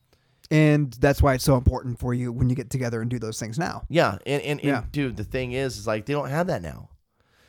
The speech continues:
Speaker 2: because it's, they're,
Speaker 1: Well,
Speaker 2: they're
Speaker 1: the, the
Speaker 2: prison.
Speaker 1: people on the inside, but I'm talking about you.
Speaker 2: Yeah, yeah, yeah. But I'm just
Speaker 1: Like
Speaker 2: saying, like, that's, like, I'm just saying, like, I got out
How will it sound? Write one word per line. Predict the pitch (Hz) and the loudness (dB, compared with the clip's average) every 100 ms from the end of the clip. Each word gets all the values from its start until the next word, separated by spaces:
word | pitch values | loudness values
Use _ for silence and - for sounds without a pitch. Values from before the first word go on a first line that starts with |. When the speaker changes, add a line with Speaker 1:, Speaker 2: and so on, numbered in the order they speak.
| _ | _
Speaker 2:
because | 117 131 127 113 - | -2 4 4 4 -6
it's, | 101 - | -12 -2
they're, | 123 | 2
Speaker 1:
Well, | 123 160 | 4 4
Speaker 2:
they're | 135 | 4
Speaker 1:
the, | 147 | 6
the | 147 | 6
Speaker 2:
prison. | 180 160 | 4 4
Speaker 1:
people | 143 | 4
on | 135 | 2
the | 147 | 0
inside, | 180 143 113 | 0 -2 -2
but | 147 | 0
I'm | |
talking | 185 160 | 2 2
about | 123 117 | 0 -2
you. | 170 214 - | -2 -2 0
Speaker 2:
Yeah, | 147 | 2
yeah, | 165 | 2
yeah. | 151 143 | 2 2
But | 135 | 0
I'm | 139 | 0
just | 131 | -2
Speaker 1:
Like | 135 | -2
Speaker 2:
saying, | 147 | 0
like, | 139 131 | -2 -2
that's, | 131 127 | -4 -4
like, | 139 - | -4 -4
I'm | 127 | -8
just | 123 127 | -10 -10
saying, | - 135 | -4 -4
like, | 120 | -4
I | 110 | -8
got | - 113 120 | -8 -6 -4
out | 120 113 | -2 -4